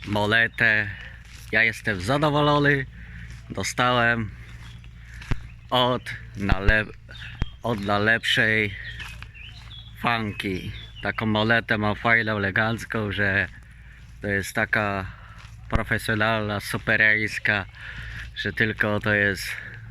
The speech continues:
spod igły, spod igły. To się tak idzie, że ona się rzuca w oko, ta moneta.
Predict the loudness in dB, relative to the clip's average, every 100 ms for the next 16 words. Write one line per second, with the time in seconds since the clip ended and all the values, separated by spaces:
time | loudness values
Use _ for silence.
0 | -18 -16 -14 -14 -14 -18 -20 -14 -12 2
1 | 4 6 4 4 2 0 0 2 4 4
2 | 4 0 0 -2 0 2 4 2 2 -6
3 | -4 2 2 4 4 4 4 4 4 2
4 | -2 -12 -10 -8 -8 -8 -10 -8 -8 -10
5 | -10 -10 -10 -10 -10 -4 2 2 2 2
6 | 2 2 0 2 2 4 2 0 -4 -4
7 | -8 -4 -2 0 -2 -4 -4 -6